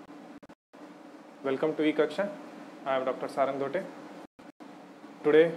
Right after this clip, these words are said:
we are discuss about the reaction intermediate part two. In the reaction intermediate part two, before that we already discussed what is the meaning of a carbocation, how it is the form. This is the first part. Now this is the second part. In the second part, we deals with the s-,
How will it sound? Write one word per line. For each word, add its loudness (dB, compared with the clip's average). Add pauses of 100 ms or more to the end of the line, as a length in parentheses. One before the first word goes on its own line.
(120)
we 0
are 4
discuss 0
about 2
the -4 (140)
reaction 0
intermediate -4
part 0
two. 2 (1400)
In -2
the 4
reaction 6
intermediate 2
part 6 (420)
two, 6 (840)
before 4
that 6
we 4
already 6
discussed 2 (400)
what 0
is -2
the 2
meaning 0
of 2
a -2
carbocation, 2 (220)
how 2
it 0
is -6
the -4
form. -4 (160)
This -4
is -2
the -2
first 2
part. 4 (360)
Now 4
this -4
is 0
the -6
second 0
part. 4
In -4
the 0
second 2
part, 4 (380)
we 2
deals 8
with 2
the 4
s-, -10